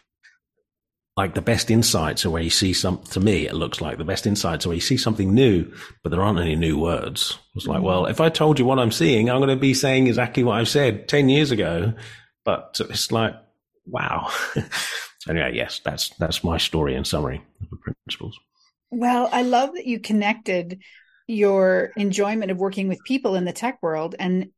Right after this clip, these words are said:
Speaker 2: and of course, now you're a coach. And I think that's just such an interesting journey. One wouldn't normally maybe,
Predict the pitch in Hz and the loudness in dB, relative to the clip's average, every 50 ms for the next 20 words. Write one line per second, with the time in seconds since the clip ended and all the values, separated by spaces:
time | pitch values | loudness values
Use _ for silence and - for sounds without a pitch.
0 | _ - 196 190 190 190 185 180 - - 196 190 190 - 196 196 202 214 214 202 | _ -4 -2 0 0 0 0 -2 -4 -6 -6 -4 -4 -6 -4 -4 -2 -2 -2 -2
1 | 180 175 170 - - - 262 302 277 - - - - - - - 208 196 196 196 | -2 -4 -4 -8 -8 -6 -6 -6 -6 -8 -10 -10 -10 -10 -6 -4 -2 -2 0 0
2 | 185 190 254 247 247 220 196 190 - - 214 208 - 214 208 - 185 147 - 202 | 0 0 -2 -2 0 -2 -4 -4 -4 -6 -4 -4 -4 -6 -6 -6 -6 -6 -6 -6
3 | 196 - 208 - - 185 180 170 160 190 190 208 208 180 151 139 - - - - | -6 -6 -6 -6 -4 -4 -4 -4 -4 -4 -4 -2 -2 -2 -4 -4 -6 -8 -10 -16
4 | - - - _ - 214 202 202 208 208 202 202 196 190 190 196 196 220 214 214 | -20 -20 -20 _ -4 0 2 2 2 2 2 0 -2 -6 -6 -2 -2 0 0 0
5 | 208 - 196 190 185 185 185 180 175 180 175 175 175 180 180 180 170 180 175 170 | -2 -2 -2 0 0 0 0 -2 -2 -4 -4 -4 -4 -4 -4 -4 -4 -4 -4 -6
6 | 170 165 | -6 -10